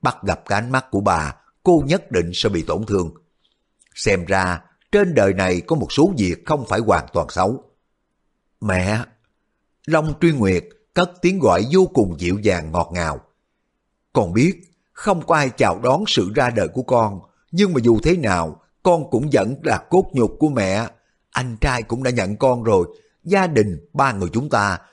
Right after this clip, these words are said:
sau này sống tốt bên nhau có được không vậy?" Long Thải Dân vừa định muốn cự tuyệt, nhưng mà nhìn thấy hai anh em hòa thuận dựa dẫm vào nhau, bà cũng dần dần mềm lòng. "Mẹ!"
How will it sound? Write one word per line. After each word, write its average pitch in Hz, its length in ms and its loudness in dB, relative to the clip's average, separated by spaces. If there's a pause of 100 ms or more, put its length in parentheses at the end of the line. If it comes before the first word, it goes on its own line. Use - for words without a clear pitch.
(100)
sau 185 320 0
này 95 280 -2
sống 143 340 -4
tốt 180 240 2
bên 127 200 0
nhau 110 460 -4
có 190 80 2
được 127 260 2
không 156 200 -2
vậy?" 131 440 0 (880)
Long 113 340 -2
Thải 85 200 -4
Dân 104 340 0 (320)
vừa 127 160 4
định 113 260 0
muốn 202 220 0
cự 98 180 0
tuyệt, 90 240 0 (460)
nhưng 196 160 2
mà 135 80 0
nhìn 104 260 0
thấy 127 380 -2 (240)
hai 127 320 -4
anh 120 240 -8
em 117 240 -2
hòa 87 220 0
thuận 95 380 -2 (180)
dựa 110 320 4
dẫm 104 280 -2
vào 82 160 0
nhau, 92 360 -4 (280)
bà 120 260 0
cũng 143 300 -4
dần 92 220 0
dần 82 300 -2
mềm 92 160 -4
lòng. 82 200 -2 (1080)
"Mẹ!" 120 440 -2